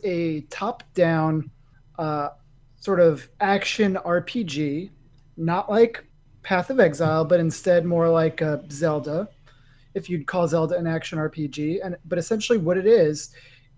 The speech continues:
is you are this, uh, avatar who has been put into this M M O, and someone is controlling you, but it's unclear. Essentially, this person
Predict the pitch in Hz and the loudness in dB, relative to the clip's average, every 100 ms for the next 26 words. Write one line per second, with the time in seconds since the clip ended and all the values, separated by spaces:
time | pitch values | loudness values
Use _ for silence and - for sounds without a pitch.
0 | - 170 160 156 147 - - _ 180 170 | -2 2 2 2 -4 -10 -14 _ -10 -6
1 | 214 247 - 175 170 160 165 156 - - | -4 -4 0 4 4 4 2 2 -4 -12
2 | - - _ - _ 170 151 - 175 170 | -18 -20 _ -20 _ -6 -6 -2 0 0
3 | - - 185 214 320 - _ _ _ _ | -4 -2 2 4 2 -2 _ _ _ _
4 | - 202 196 196 180 170 156 135 190 170 | -8 0 2 4 4 4 2 0 -2 -2
5 | 151 - 247 240 196 196 214 175 170 - | -2 2 2 2 -4 -4 -4 0 -2 -2
6 | - 202 175 160 156 165 247 254 - _ | -8 -4 -2 0 0 2 0 -4 -18 _
7 | _ _ 196 185 175 165 - _ _ - | _ _ -2 0 0 -2 -4 _ _ -20
8 | _ - _ _ _ _ - - 262 311 | _ -20 _ _ _ _ -4 0 4 4
9 | 196 165 - 190 - 254 214 170 156 151 | 4 0 -4 -8 4 6 6 4 0 0
10 | 165 165 170 160 160 - - 190 - - | -2 0 0 2 -2 -8 -8 -8 -6 -12
11 | - - _ _ 214 214 196 - 208 180 | -16 -20 _ _ 2 2 2 2 6 6
12 | 160 - 262 220 214 170 165 - 226 214 | 4 4 4 4 0 0 -4 -4 -2 -2
13 | - 180 | 0 -2